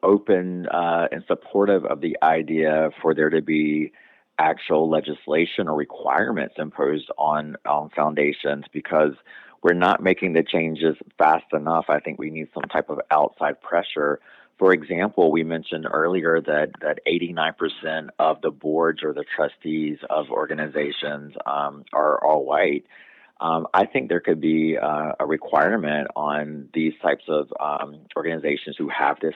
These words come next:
tax status to have a board that reflects the communities they aim to serve. This is not unusual for any, um, uh,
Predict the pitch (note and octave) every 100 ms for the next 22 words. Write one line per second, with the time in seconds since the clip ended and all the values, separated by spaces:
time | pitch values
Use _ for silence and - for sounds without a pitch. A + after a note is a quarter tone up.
0 | - C#2+ - - D2 C#2 C#2 D2 _ -
1 | - - F2 D#2+ E2+ F2 E2 E2 D#2+ F2+
2 | G2+ - - D#2 - D2+ D2+ - - D2+
3 | D2 D2 D2 - D2+ - D2 D2 C#2+ -
4 | D#2+ D2+ C#2 - - - - - G2 C3
5 | G#2+ E2+ F2+ - F2+ E2 E2 A2 D#2+ C2+
6 | C#2+ - D2+ - E2 G#2+ G2+ F#2+ - D#2+
7 | D2+ D2+ D2+ _ - - _ - D2